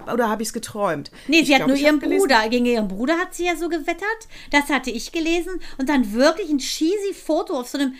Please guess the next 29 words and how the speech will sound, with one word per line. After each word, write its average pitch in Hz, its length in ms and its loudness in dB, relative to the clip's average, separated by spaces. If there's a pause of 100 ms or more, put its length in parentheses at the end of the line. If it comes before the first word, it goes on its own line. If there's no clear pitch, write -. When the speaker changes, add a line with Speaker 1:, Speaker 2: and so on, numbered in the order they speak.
(220)
Speaker 2:
wirklich 220 680 -2
schlimmen 254 540 0
Marmorboden, 214 1120 -2 (220)
wo 247 80 2
ich 240 100 -2
dachte, 214 240 -8
was 196 140 -12
ist - 280 -6
denn 311 80 4
mit 208 160 -2
der 180 120 -2
jetzt 175 180 -6
falsch 160 320 -8
gelaufen? 170 460 -6 (180)
Und 247 100 2
natürlich, 330 560 0
äh, 269 60 2
hier 262 320 2 (240)
unser, 247 580 4
äh, 220 60 0
Frank 226 340 -4
Otto 254 240 -2
und 254 100 -2
seine 226 220 0
Natalie, 294 560 0
äh, 247 160 -4
zwei 240 220 -2
Punkt 233 280 -8
null. 226 300 2